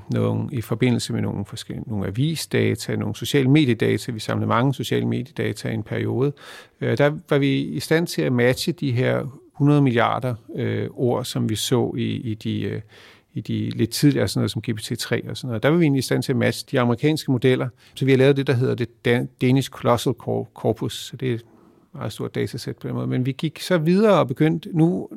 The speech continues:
det man begynder at bekymre sig om nu, det er kvaliteten af data. Så hvor god kvalitet, hvor høj kvalitet data er. Så vi har en par P H D-studerende, der har arbejdet hårdt i faktisk efterhånden flere år på at få renset det her datasæt. Et sted, så det virkelig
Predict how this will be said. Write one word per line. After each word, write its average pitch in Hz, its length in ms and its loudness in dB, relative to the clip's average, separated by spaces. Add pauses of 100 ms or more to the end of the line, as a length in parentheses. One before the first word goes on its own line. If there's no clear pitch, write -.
(140)
det 156 80 4
man 151 140 4
begynder 143 260 2
at 135 100 -2
bekymre 151 400 0
sig 135 120 0
om 123 60 2
nu, 120 120 2
det 143 140 -2
er 135 40 2
kvaliteten 139 480 0
af 107 80 0
data. 101 300 -6 (180)
Så - 120 -10
hvor 117 80 -4
god 156 200 4
kvalitet, 123 280 -6
hvor 120 100 -4
høj 151 200 4
kvalitet - 500 -6
data 107 240 -8
er. 113 140 -8 (480)
Så - 120 -10
vi 127 80 2
har 127 260 2
en 117 200 -4 (180)
par 143 160 0
P - 80 -6
H 151 80 2
D-studerende, 127 640 -2
der 113 80 -2
har 113 60 2
arbejdet 123 420 0
hårdt 139 400 0
i 113 220 -4
faktisk 127 440 -4
efterhånden 127 400 -2
flere 139 260 2
år 139 180 0
på 139 200 -4
at 127 60 -4
få - 80 -6
renset 156 560 0
det 117 100 -2
her 113 100 -2
datasæt. 113 540 -4 (340)
Et 151 140 -6
sted, 156 240 2
så - 120 -4
det 127 180 0
virkelig 139 340 0